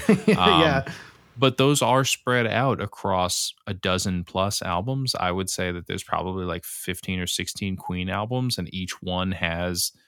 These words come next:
Speaker 2: one or two massive hits on
Speaker 1: Right.
Speaker 2: it. Um, whereas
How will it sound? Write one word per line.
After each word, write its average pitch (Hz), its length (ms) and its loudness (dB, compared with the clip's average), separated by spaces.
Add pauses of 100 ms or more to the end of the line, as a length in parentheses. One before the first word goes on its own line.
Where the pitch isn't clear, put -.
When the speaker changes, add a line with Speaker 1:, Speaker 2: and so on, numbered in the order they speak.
(140)
Speaker 2:
one 98 240 0
or 98 100 0
two 85 680 -4
massive 82 840 -4
hits - 500 -4
on 147 140 -2
Speaker 1:
Right. 127 320 0 (500)
Speaker 2:
it. 95 40 -2
Um, 85 560 2 (500)
whereas 104 540 2